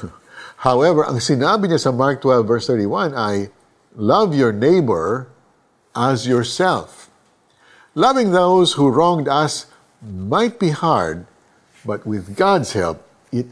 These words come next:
is possible. Let's pray. Abba, Father, teach me to love this person who has wronged me. Tulungan niyo ako not to seek revenge, but to learn to forgive and to demonstrate the love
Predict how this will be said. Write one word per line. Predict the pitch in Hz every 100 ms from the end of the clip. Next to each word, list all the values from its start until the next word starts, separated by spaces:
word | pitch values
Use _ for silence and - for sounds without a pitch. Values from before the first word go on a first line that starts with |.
| 120
is | 120 - - -
possible. | - 123 - 113 82 - _ _ _ _ _ _ _ _ _ _ -
Let's | 123 -
pray. | 95 73 - _
Abba, | 160 190 175
Father, | 123 180 175 147 117 117 - - _ _
teach | 190 208 196 -
me | 165 170
to | 147 120
love | 135 185 151
this | 156 -
person | - 151 139 160
who | 135 143 131
has | 110
wronged | 101 120 117 104 87
me. | 87 78 - _ _ _ _ _ _ -
Tulungan | 180 180 196 190 175
niyo | 160 160 151
ako | 135 131 143 139
not | 107 139 240 247
to |
seek | 170 160 127
revenge, | 110 110 110 92 - _ _
but | 117 120
to | 120 110
learn | 110 170
to | 160 139
forgive | - 98 82 92 170 220 180 151 _ _ _ _
and | 92 85
to |
demonstrate | 92 92 147 165 156 - 151 135
the | 120
love | 113 113 104